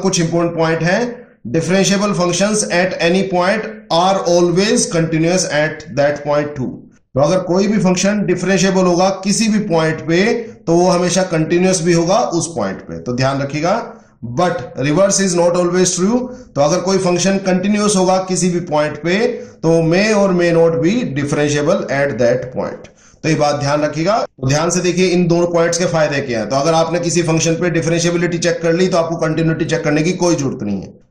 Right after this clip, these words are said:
but अगर आपने सिर्फ continuity check की है तो आपको differentiability check करनी पड़ेगी, ध्यान रखिएगा।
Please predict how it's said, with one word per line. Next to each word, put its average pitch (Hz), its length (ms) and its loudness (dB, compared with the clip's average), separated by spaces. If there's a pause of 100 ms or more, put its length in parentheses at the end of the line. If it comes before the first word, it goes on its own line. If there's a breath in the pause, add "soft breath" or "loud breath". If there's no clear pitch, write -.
(140)
but 131 140 0
अगर 156 160 2
आपने 165 300 0
सिर्फ 165 260 0
continuity 170 440 0
check 170 240 -2
की 170 160 0
है 185 160 4
तो 175 100 0
आपको 160 200 0
differentiability 143 640 -2 (100)
check 143 160 0
करनी 135 340 2 (460)
पड़ेगी, 104 400 -2 (240)
ध्यान 127 240 0
रखिएगा। - 340 -12